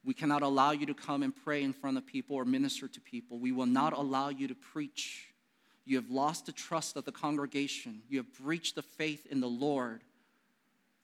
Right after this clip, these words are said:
And unless we can see genuine repentance coming out of you, we're gonna see you as if you're not one of us. That's how we handle things as a church, to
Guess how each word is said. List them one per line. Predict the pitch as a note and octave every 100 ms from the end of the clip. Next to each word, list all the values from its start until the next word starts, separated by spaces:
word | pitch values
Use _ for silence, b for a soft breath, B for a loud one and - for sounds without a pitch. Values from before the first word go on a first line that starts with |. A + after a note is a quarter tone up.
| _ _ _ _
And | A#2+
unless | B2 C3 D3+ -
we | C#3+
can | C3+
see | -
genuine | C3 - D3 E3+ E3+ D3
repentance | C#3 - E3 D3+ D#3+ -
coming | - C#3 B2+ C3
out | D3 C#3+
of | A2+
you, | A#2 A#2 A2 - b b b _ _ _ C3
we're | C3
gonna | D3 D3
see | - -
you | C#3 B2+
as | A#2+ A#2+
if | -
you're | A#2+
not | A#2 A#2
one | A#2+ A2+
of | G#2
us. | F#2+ - - - - - _ _ _ _ _ _ _ _ _ _ _ _ _ _ _ _ _ _ _ _ _ _ _ _ _ _ _ _ _ _ _ _ _ _ _ _ _ _ _
That's | B2+ B2
how | C#3+
we | C3+
handle | C3 C#3+ B2+
things | A#2+ A#2+ A2
as | A2+
a | A2
church, | - A2+ G#2 - -
to | A#2+ A2